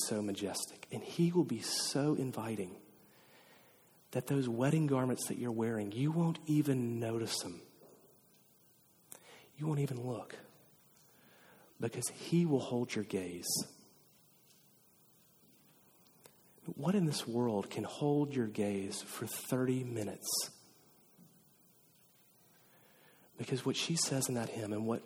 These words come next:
Psalm seventy-three says is he won't be your portion today or tomorrow,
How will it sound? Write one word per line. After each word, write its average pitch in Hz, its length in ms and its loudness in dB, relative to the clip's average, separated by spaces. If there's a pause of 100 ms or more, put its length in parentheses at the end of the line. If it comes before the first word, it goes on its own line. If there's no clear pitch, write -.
(100)
Psalm 139 500 0
seventy-three 113 640 0
says 85 400 -6 (1400)
is - 140 -2
he 143 120 2
won't 170 200 6
be 151 80 4
your 135 140 2
portion 127 580 2
today 113 380 0
or 117 80 0
tomorrow, 104 360 0